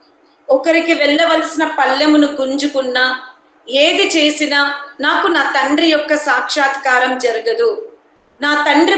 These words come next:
ప్రేమ నాకు దొరకదు, నా పరమాత్ముని యొక్క ఆనందాన్ని నేను అనుభవించలేకపోతున్నా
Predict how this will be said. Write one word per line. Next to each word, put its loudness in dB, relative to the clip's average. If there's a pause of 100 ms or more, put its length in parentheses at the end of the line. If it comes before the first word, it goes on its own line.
ప్రేమ 2 (140)
నాకు -2 (100)
దొరకదు, 4 (560)
నా 0 (160)
పరమాత్ముని 2
యొక్క 0 (260)
ఆనందాన్ని 0
నేను 2 (160)
అనుభవించలేకపోతున్నా 0